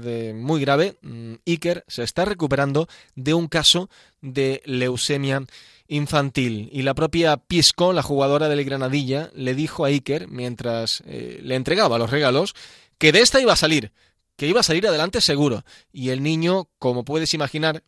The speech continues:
Ana, se marchó en una nube, mm, después de no solo recibir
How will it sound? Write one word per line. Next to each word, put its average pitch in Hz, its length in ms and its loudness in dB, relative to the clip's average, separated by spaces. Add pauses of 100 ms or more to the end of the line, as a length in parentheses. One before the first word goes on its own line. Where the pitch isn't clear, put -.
(180)
Ana, 139 260 0 (360)
se - 360 -6
marchó 123 380 0
en 156 60 0
una 147 160 0
nube, 151 380 2
mm, 123 440 -18
después 151 480 -2
de 113 300 -6
no 143 340 -2
solo 165 260 4
recibir 165 520 0